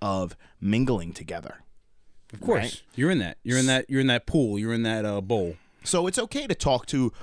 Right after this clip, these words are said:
Speaker 1: I would say, now that you're talking to multiple women, it's not like those women aren't, don't know your intentions.
Speaker 2: Of course.
Speaker 1: When you're in a dating app, it's like they understand your intentions are, "Hey, we are gonna go, we might make something out of this," right?
Speaker 2: Yes. You have to make your intentions known from the beginning.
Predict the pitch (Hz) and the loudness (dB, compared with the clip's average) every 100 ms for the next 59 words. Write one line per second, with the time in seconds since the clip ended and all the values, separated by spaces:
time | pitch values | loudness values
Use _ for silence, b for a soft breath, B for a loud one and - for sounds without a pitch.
0 | B B - 160 175 - 143 120 117 - | B B 0 2 2 2 2 2 0 -4
1 | 127 147 175 170 156 - 147 151 139 131 | -2 2 2 2 0 2 0 0 -2 0
2 | 123 123 123 113 117 131 120 - 139 143 | 2 0 0 0 2 0 -2 -2 -2 0
3 | 131 123 98 123 120 110 - 110 - - | 0 -2 0 0 0 0 2 0 0 -8
4 | - 135 123 120 113 104 95 - 113 - | -2 0 2 2 2 0 -2 0 0 -2
5 | 73 - - _ _ 117 110 - 85 - | -10 -14 -18 _ _ -10 -6 -4 -4 -8
6 | B B - 127 131 127 120 107 131 180 | B B -2 2 4 4 4 2 2 4
7 | 151 120 110 - 123 117 127 117 110 - | 2 2 0 0 0 0 2 2 2 0
8 | - 135 156 123 104 104 104 98 107 98 | 2 2 2 0 0 -2 -4 -4 -4 -4
9 | 95 123 135 92 B B 101 123 127 127 | 2 4 4 0 B B 0 4 4 4
10 | 107 117 104 110 107 104 95 b b b | 0 -2 -2 -2 0 -2 -4 b b b
11 | 123 131 143 135 143 - 120 104 92 85 | 0 4 2 2 -2 -2 -6 -8 -10 -12
12 | 90 - - _ - 110 139 - - 120 | -14 -16 -16 _ -8 -2 -2 -4 -4 -4
13 | - - 110 135 151 147 151 147 135 127 | -4 -6 2 4 4 2 2 2 2 0
14 | 123 131 117 104 110 120 107 113 101 104 | 2 0 0 0 2 2 2 2 4 4
15 | 90 67 | 0 -2